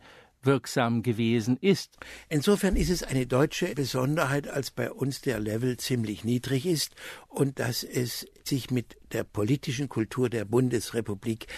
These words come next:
Speaker 2: nicht vereinbaren lässt, Antisemitismus, Judenfeindschaft in welcher Form auch immer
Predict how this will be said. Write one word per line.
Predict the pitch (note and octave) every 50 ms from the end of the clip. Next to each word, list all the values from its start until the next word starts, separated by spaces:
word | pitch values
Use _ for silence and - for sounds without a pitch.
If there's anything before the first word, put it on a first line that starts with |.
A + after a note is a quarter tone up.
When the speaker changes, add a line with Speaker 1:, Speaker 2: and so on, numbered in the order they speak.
| - - - -
Speaker 2:
nicht | B2+ C3 E3+ D#3 - - - -
vereinbaren | - D3 - - - A2+ B2 C#3 C#3+ A#2+ - A2+ G#2 G2+ G2+ G2 G#2+ A2
lässt, | A2 A2+ C3 A2+ - - - - - - - - -
Antisemitismus, | - C#3 D#3 - - - C#3+ - - C3+ C3+ B2+ - - C3 A#2+ - - C#3 C3+ C3+ - - - - -
Judenfeindschaft | - B2+ C3+ D#3+ F3+ F3+ - E3 B2+ A2+ B2+ A#2+ B2+ B2 - - B2+ A#2+ - -
in | - - G2+ G#2
welcher | C3+ D3 - - C3+
Form | - - A#2 A#2 B2+ D3 E3 - - -
auch | - G#2 G2+ G2+ - - - - _
immer | - - C#3 C#3 C#3 C3+ D3+ F3 F#3+ F#3+